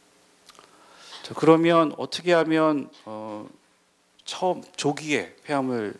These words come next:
어, 저희가 검진할 수 있을까? 씨티입니다. 이제 씨티인데, 씨티는 아까 폐암 여러 가지 원인 중에 방사능이 있습니다. 그러니까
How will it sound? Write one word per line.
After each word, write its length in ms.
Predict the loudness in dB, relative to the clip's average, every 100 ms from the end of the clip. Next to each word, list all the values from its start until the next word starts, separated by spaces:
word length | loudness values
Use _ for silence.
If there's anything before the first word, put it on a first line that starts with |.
| _ _ _ _ _ _ _ _
어, 360 | -20 -18 -18 -20 -20 _ _ _
저희가 220 | -16 -12
검진할 420 | -8 -8 -6 -6
수 120 | -4
있을까? 400 | -4 -6 -6 -10 -10 -20 -20 -20 _ _ _ _ _ _ _ _ _ _ -20 _ _ _ _ -4
씨티입니다. 800 | -4 -2 -2 -2 -4 -10 -14 -18 -16
이제 140 | -6
씨티인데, 760 | 0 0 -2 -6 -2 -2 0 0
씨티는 480 | 0 -4 -4 -2 -2
아까 320 | -2 -2 -4
폐암 680 | -4 -2 0 0 -2 -8 -10 -18 _ _ -8
여러 160 | -2
가지 180 | -2 -2
원인 320 | -2 -4 -6
중에 380 | -8 -10 -8 -10 -14 -20 _ _ _ _ _
방사능이 760 | -4 -2 -2 -2 -2 -6 -8 -14 _ _
있습니다. 580 | -14 -6 -4 -6 -10 -16
그러니까 220 | -20 -20